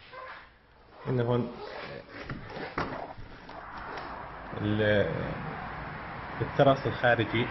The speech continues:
بلكونة ما شاء الله بمساحة كتير حلوة. تقدروا هون تقعدوا في الصباح،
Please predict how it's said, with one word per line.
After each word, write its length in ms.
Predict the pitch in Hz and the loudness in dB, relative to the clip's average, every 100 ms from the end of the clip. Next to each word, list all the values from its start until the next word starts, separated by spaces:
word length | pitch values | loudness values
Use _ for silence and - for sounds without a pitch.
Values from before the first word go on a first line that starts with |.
| - | 2
بلكونة 400 | 104 104 117 104 | 2 4 4 4
ما 80 | 101 | 4
شاء 160 | 110 | 2
الله 120 | 101 98 | 4 4
بمساحة 680 | 98 - 110 - 104 - | 2 2 2 6 4 6
كتير 140 | - 117 | 4 2
حلوة. 440 | - 117 101 110 - - - - - - - - - - - | 4 6 6 6 2 -6 -6 -6 -6 -6 -6 -6 -6 -6 -4
تقدروا 260 | 113 110 110 | 2 6 8
هون 260 | 113 110 95 | 8 6 6
تقعدوا 360 | 113 107 110 | 6 8 8
في 60 | 110 | 6
الصباح، 800 | - - 107 107 110 110 - - | 2 0 4 6 6 4 -4 -4